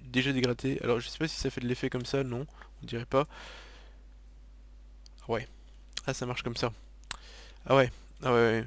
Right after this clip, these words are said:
Alors apparemment ils disent que ça a pas de mauvais effets. Laissez-moi douter, hein.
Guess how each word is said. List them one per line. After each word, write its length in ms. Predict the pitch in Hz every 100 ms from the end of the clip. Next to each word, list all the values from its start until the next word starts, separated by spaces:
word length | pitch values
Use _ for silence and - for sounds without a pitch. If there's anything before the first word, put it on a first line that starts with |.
| -
Alors 200 | 131 143
apparemment 380 | - 147 165 180
ils 80 | 190
disent 140 | 190
que 120 | - 165
ça 220 | 151 147
a 40 |
pas 140 | 175 160
de 60 |
mauvais 300 | 160 156 160
effets. 360 | 151 - 151 165 - - - - - - - - - - -
Laissez-moi 440 | - 139 151 147
douter, 400 | 147 147 - 147
hein. 260 | 156 151